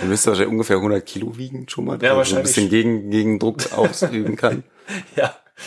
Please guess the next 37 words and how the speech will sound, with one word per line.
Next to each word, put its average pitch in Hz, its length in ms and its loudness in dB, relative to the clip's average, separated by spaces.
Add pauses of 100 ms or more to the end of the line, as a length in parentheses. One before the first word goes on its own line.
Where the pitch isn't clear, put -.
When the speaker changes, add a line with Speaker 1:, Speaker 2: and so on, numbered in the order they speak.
(580)
Speaker 1:
Oder 127 140 4
gut, 123 80 0
Speaker 2:
Der, 131 100 2
Speaker 1:
wenn - 80 -4
Speaker 2:
der 127 100 -2
müsste, 151 260 2
der 127 120 4
müsste 127 600 2 (320)
bei 127 160 0
Bedarf, 120 440 2
wenn 127 100 0
er 120 60 -2
merkt, 131 240 0
okay, 120 160 -10
der 110 80 -2
Hund 131 200 -8
droht, 135 440 0 (440)
irgendwie 131 180 -2
auf 120 120 -2
eine 110 100 -4
Katze 139 320 -2
zuzusprinten 143 560 -8
oder 123 140 0
so, 120 80 -2
sich 117 220 -6
so 123 100 -4
direkt 117 240 -4
irgendwie 110 160 -4
verankern 131 480 0
können. 120 340 0 (120)
Speaker 1:
Ja, 90 500 0
ja, 92 180 0
das 82 180 -8
wäre 98 100 -12
nicht 101 100 -10
schlecht. - 320 -10 (640)
Speaker 2:
Ähm, 117 420 -8